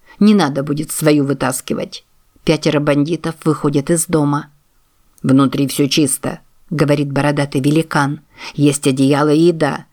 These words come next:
но на складе в деревне поболее будет». Мы с Мо переглядываемся. Неужели они перестреляли людей в Килкренаге? Те, кто из милиции убивают, показывают свою силу.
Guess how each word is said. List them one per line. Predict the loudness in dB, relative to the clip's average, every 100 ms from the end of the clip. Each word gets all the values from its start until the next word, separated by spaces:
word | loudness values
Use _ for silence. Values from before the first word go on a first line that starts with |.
| _
но | 0
на | 2 0
складе | -2 -2 0 0
в | 0
деревне | 2 2 2 0
поболее | 0 0 0 0
будет». | -2 -4 -6 -10 -16 -20 _ _ _ _
Мы | 0 0
с | 0
Мо | 0 0
переглядываемся. | -2 0 0 0 -2 -4 -4 -6 -10 -12 -14 _ -14 -10 -10 0
Неужели | 2 2 2 2 2
они | 2 0
перестреляли | 0 -2 -2 -2 2 2 2
людей | 2 2 2 2 2 0 -12 -16
в | -6
Килкренаге? | -2 -2 -4 -2 0 0 -2 -4 -6 -8 _ _ _ _ _ _
Те, | -2 -2
кто | 0 -2
из | 0 2
милиции | 2 0 -4 -4 -2
убивают, | 0 0 0 -2 -4 -12 -20 _ _
показывают | -4 -2 -2 -2 -2 -2 -2
свою | -2 0 0
силу. | 0 -2 -2 0 -4